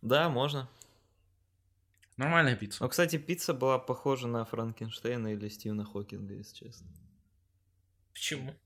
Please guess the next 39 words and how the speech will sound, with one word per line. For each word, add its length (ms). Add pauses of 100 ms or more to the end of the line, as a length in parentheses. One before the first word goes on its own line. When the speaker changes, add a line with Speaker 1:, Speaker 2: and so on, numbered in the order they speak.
(340)
Speaker 2:
Что 200
Speaker 1:
Ну, 60
Speaker 2:
значит, 220
Speaker 1:
она 100
Speaker 2:
как 100
Speaker 1:
была 180
Speaker 2:
ты 60
Speaker 1:
изуродована 680
Speaker 2:
как 80
Speaker 1:
прям. 300 (1300)
Speaker 3:
Кем? 340 (240)
Speaker 1:
Я 120
не 100
знаю. 500 (400)
Но 320
я 200
поставил 440
пять 300
звёзд, 440
потому 200
что 140
мне 100
быстро 340
доставили, 580
и 100
я 100
не 120
от-, 260
не 160 (220)
посмотрел 640 (320)
на 320
состояние 600
внешнее. 460 (1600)
Speaker 2:
А 120
тебе 320
туда, 400
ну, 200
случайно 600
не, 420